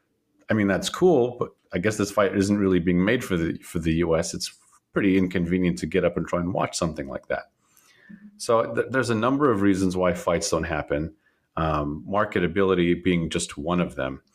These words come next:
There's also a risk of, for some champions, fighting certain guys where maybe the name isn't big enough to outside of the boxing world. Uh, maybe they're, these guys are a legit, legit, legit threat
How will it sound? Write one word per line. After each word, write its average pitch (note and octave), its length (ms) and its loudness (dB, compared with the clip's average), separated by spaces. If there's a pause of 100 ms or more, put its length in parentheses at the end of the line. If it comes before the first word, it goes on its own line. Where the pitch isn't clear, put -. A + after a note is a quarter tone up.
(400)
There's G2+ 180 0
also B2 360 2
a F#2 100 4
risk F2+ 380 2
of, E2+ 320 2
for - 240 -2
some F#2+ 440 0
champions, F2 600 -2
fighting A#2 380 0
certain F#2+ 380 -2
guys F2 440 0
where E2 360 2 (500)
maybe G2 260 2
the F#2 120 0
name F#2+ 680 2 (640)
isn't G2+ 360 2
big G2+ 180 2
enough G#2 340 0
to F2 580 4 (180)
outside A#2 400 2
of A#2 80 0
the A#2 80 0
boxing A2 520 0
world. A#2+ 460 2 (420)
Uh, D#2+ 200 2
maybe F2+ 280 2
they're, F2 400 2 (580)
these F#2+ 260 0
guys F#2 240 2
are F2+ 140 6
a E2+ 60 4
legit, E2+ 480 0
legit, F#2 340 0
legit F2 400 0
threat G2 340 0